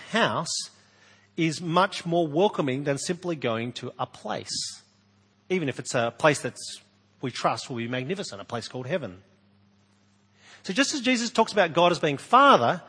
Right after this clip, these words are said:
so he talks about heaven as being the Father's house. Where we are going, therefore, is not just to a Father,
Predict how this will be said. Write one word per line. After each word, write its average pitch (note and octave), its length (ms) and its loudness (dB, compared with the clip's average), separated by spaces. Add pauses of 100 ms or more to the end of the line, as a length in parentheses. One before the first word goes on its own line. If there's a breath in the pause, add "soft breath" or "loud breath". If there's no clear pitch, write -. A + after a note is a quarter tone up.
(120)
so - 160 0
he A3+ 80 2
talks G#3+ 220 -4
about G3+ 160 4
heaven D#3 260 0
as D#3+ 80 -2
being D#3 200 0
the F3 60 0
Father's B2 420 -4
house. - 520 -4 (2500 soft breath)
Where F3 200 4
we F3+ 160 2
are C#3 60 2
going, E3 420 4
therefore, A#2+ 460 -4
is C3 220 -10
not G#3 260 -4
just - 360 -4 (280)
to C#3+ 140 -10
a G2 60 -8
Father, D#3 720 -8